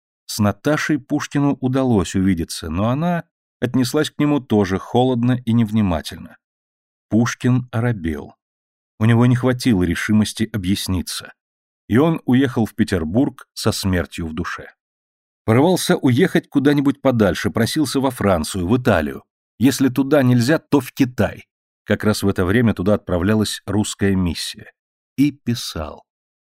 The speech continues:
«Поедем, я готов, куда бы вы, друзья,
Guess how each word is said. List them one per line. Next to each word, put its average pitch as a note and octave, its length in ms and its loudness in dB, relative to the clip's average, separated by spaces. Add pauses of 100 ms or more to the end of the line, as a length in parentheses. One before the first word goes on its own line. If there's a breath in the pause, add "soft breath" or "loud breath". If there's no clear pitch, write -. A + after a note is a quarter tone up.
(320)
«Поедем, A2+ 560 2
я G2+ 180 2
готов, C3 520 -2
куда D#3+ 360 2
бы C#3 140 0
вы, C#3 80 2
друзья, C3 640 2